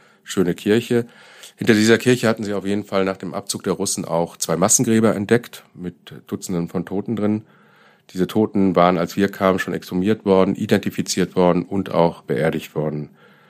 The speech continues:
Und, ähm, auf dem Friedhof von Budscha, der ein bisschen außerhalb der Stadt liegt, haben wir die ganzen frischen Gräber gesehen. Anatoli Fedoruk ist der Bürgermeister von Budscha. Ich habe ihn leider nicht persönlich getroffen, äh, vor Ort,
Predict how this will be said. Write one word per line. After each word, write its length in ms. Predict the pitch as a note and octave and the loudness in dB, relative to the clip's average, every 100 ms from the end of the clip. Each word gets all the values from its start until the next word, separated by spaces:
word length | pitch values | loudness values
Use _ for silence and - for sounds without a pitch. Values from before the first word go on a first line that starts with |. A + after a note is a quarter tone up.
| _ _ - | _ _ -2
Und, 360 | E2 E2 D#2 | 0 0 0
ähm, 440 | F2 E2+ E2+ D#2+ D2 | 2 4 4 0 -4
auf 120 | - | -6
dem 120 | - | -4
Friedhof 440 | F2 - A2 A#2 G#2 | 0 2 4 4 4
von 180 | G2 F#2+ | 2 2
Budscha, 360 | G2+ - F#2+ | 2 4 4
der 120 | F2+ | 4
ein 40 | E2 | -2
bisschen 200 | - - | -4 -6
außerhalb 340 | F#2 - F#2 | -6 -4 -4
der 100 | - | -6
Stadt 280 | - F2+ - | -4 -4 0
liegt, 340 | E2+ E2 - - - _ _ | 0 0 -4 -20 -20 _ _
haben 180 | E2+ E2 | 0 2
wir 60 | |
die 80 | D#2+ | 4
ganzen 280 | D#2+ D#2 E2 | 2 0 -4
frischen 300 | - - D#2+ | -2 -2 -2
Gräber 300 | - D#2 D2 | -2 -2 -2
gesehen. 420 | D2 D2 C#2+ - _ _ _ _ _ _ _ _ _ _ _ _ _ _ - - - - | -6 -10 -14 -18 _ _ _ _ _ _ _ _ _ _ _ _ _ _ -12 -10 -14 -2
Anatoli 420 | A2+ A2 C3+ C3 | 0 4 6 4
Fedoruk 380 | - C#3+ D#3 D3 | 4 4 4 4
ist 140 | B2 | 4
der 60 | A#2+ | 6
Bürgermeister 580 | A2 G#2+ F2+ E2 - E2 | 6 6 4 2 0 -4
von 200 | E2+ D2+ | -8 -14
Budscha. 380 | F2 - D#2+ - _ _ _ | -14 -12 -14 -14 _ _ _
Ich 140 | - - | -8 0
habe 100 | G#2+ | 2
ihn 60 | |
leider 200 | G#2 G#2+ | 4 4
nicht 140 | G#2+ - | 2 0
persönlich 380 | F#2 G#2 C#3 | 0 2 2
getroffen, 680 | C3 C3+ - D3 D3 C3 B2+ | 0 -6 -6 -6 -4 -4 -6
äh, 80 | - | -10
vor 260 | - B2 - | -10 -8 -4
Ort, 380 | A2+ B2 - | -2 -2 -6